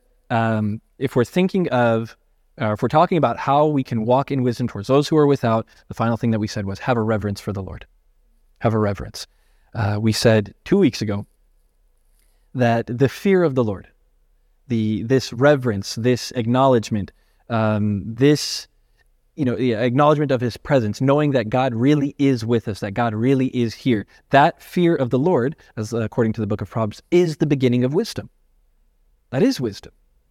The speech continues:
And so if we're talking about being wise, if we're talking about walking in wisdom towards those who are without, then what we need to do is fear God.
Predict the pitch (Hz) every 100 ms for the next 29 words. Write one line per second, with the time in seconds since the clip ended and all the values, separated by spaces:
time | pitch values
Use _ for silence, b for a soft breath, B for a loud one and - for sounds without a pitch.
0 | _ _ _ _ 139 - 143 - 143 175
1 | 196 196 156 127 - _ _ 123 143 175
2 | 165 151 127 233 123 117 233 - - _
3 | _ _ _ _ _ _ _ _ _ _
4 | 139 131 170 175 175 117 147 175 - 160
5 | 190 247 196 208 233 127 113 131 135 120
6 | 143 151 156 135 131 131 262 214 139 139
7 | 135 139 135 131 139 262 143 131 - _
8 | _ _ _ _ _ 127 123 311 -